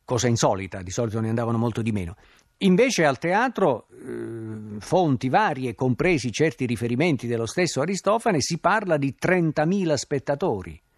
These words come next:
Trentamila spettatori vuol dire tutta la città. Quindi il teatro è la vita cittadina a livello più alto e infatti è anche un luogo di educazione pubblica,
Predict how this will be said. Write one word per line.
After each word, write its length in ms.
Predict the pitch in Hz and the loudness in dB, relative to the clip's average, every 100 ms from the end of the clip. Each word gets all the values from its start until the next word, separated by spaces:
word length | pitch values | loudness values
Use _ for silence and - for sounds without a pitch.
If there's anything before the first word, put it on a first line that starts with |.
| _ _ _ _ _ | _ _ _ _ _
Trentamila 540 | - 135 123 135 165 123 | -4 -2 0 0 0 -2
spettatori 420 | 135 127 180 139 | -2 0 2 4
vuol 120 | 131 | 4
dire 260 | 156 123 - | 2 0 0
tutta 340 | 202 - 147 | -4 0 0
la 100 | 135 | 2
città. 500 | - 120 - - - _ | -2 -6 -8 -12 -16 _
Quindi 220 | _ - 117 | _ -18 -14
il 80 | |
teatro 540 | - 190 220 147 131 - | -2 0 0 0 -4 -2
è 280 | 196 202 - _ _ _ _ _ _ - | 0 0 -2 _ _ _ _ _ _ -4
la 160 | 139 | -2
vita 340 | 185 208 143 120 | 0 0 -2 -2
cittadina 880 | - - 156 160 208 196 180 165 - _ _ _ _ _ _ - | -2 -2 0 0 -2 -4 -4 -6 -10 _ _ _ _ _ _ -2
a 100 | 185 | 0
livello 400 | 185 202 190 165 | 0 0 0 0
più 180 | 165 101 | 0 -2
alto 340 | 76 78 - | -6 -14 -8
e 100 | - | 0
infatti 520 | 147 - 254 - 160 | 2 2 0 0 -6
è 200 | 139 185 | 0 2
anche 680 | 175 190 202 208 - 233 254 _ _ - | 2 2 0 -2 0 0 0 _ _ 0
un 240 | 160 156 | 2 4
luogo 520 | 156 180 196 214 226 | 2 2 0 2 4
di 220 | 175 131 156 | 4 2 0
educazione 1000 | 135 143 156 - - 240 226 190 143 | 0 0 0 0 -2 2 2 2 0
pubblica, 760 | - 127 101 107 98 90 92 | -2 -4 -6 -6 -10 -8 -12